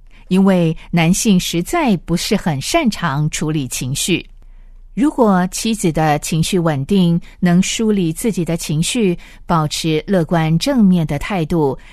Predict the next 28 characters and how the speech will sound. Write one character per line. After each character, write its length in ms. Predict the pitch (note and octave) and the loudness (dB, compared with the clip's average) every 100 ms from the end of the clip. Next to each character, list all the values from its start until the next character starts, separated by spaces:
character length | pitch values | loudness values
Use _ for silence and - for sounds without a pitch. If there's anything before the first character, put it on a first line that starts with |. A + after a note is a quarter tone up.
| - | -8
就 160 | - F#3+ | -2 2
能 180 | E3 D3+ | 2 0
够 320 | E3+ D3 C#3 | 0 0 -2
激 240 | - G3 F#3 | -4 -4 -2
励 180 | F3+ | -2
丈 240 | C#3+ G#3+ E3+ | -2 -2 -2
夫。 420 | - A#3 A#3 B3+ - - - - - - - - | -2 -2 -2 -4 -14 -20 -20 -20 -20 -20 -14 -2
两 260 | F#3+ F3+ | 2 2
人 140 | F#3 G3 | 4 2
的 80 | |
关 240 | C4+ D#4 F4 | 2 -2 -2
系 360 | - G#3 E3+ - | -2 0 0 0
越 160 | F#3 | -2
来 100 | D#3 | 0
越 160 | D3+ G3 | 0 -2
好， 400 | F3 E3 A#2 A#2+ - - - | -2 0 0 -2 -10 -20 -4
这 120 | G3 | -2
不 120 | F3 | 0
就 180 | E3+ F#3 | 0 0
是 300 | E3+ - D#3+ | 0 -2 -2
相 280 | D3 E3+ D#3+ | -2 0 2
爱 300 | E3+ D3 C3 - | 2 0 -6 -12
最 300 | - F#3 D3+ | -2 -2 -2
好 300 | - E3+ A#2+ | -4 -4 -4
的 280 | C#3+ C3+ C3 | -4 -4 -4
榜 260 | - D3 D3 | -4 -4 -2
样 200 | G3 A3 | 2 4
吗？ 240 | E3 D#3 | 4 0